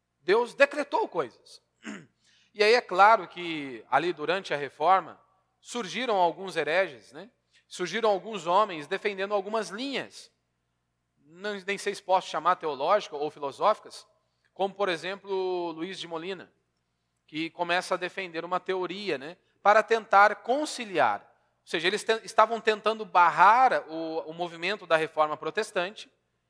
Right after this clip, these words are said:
que dizia de forma muito clara que o homem é depravado e que Deus era soberano sobre tudo e sobre todos,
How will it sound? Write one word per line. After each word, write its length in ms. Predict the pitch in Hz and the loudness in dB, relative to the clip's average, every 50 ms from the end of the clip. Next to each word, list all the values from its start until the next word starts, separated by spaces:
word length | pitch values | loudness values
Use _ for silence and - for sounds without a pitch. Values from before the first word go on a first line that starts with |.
| _ _ _ _ _ | _ _ _ _ _
que 100 | - 202 | -14 -12
dizia 360 | 165 185 160 131 156 185 175 | -10 -10 -10 -6 -4 -2 -4
de 80 | 151 131 | -2 -2
forma 220 | - 165 165 160 | -2 -2 -2 -2
muito 160 | 165 175 - | -6 -12 -16
clara 420 | - - 196 175 180 202 226 220 185 | -8 -2 2 4 6 6 4 2 0
que 120 | - 165 | -2 -2
o 20 | |
homem 240 | 151 151 156 160 160 | 0 0 2 0 0
é 40 | 156 | -4
depravado 600 | 156 160 156 - 202 202 170 160 165 196 214 196 | -4 -2 0 2 2 2 4 4 4 4 2 0
e 40 | 185 | -6
que 120 | - 185 | -12 -10
Deus 220 | 156 156 160 160 156 | -8 -8 -6 -4 -4
era 140 | 160 156 | -6 -6
soberano 420 | 147 - 170 165 160 151 151 156 151 | -8 -10 -8 -4 -4 -4 -4 -6 -12
sobre 220 | - 160 151 151 | -14 -16 -14 -14
tudo 180 | 147 - 156 147 | -16 -16 -18 -14
e 20 | |
sobre 220 | - 196 208 247 202 | -10 -10 -10 -10 -4
todos, 480 | - 208 196 208 214 202 - - - | 0 2 4 4 2 0 -4 -20 -20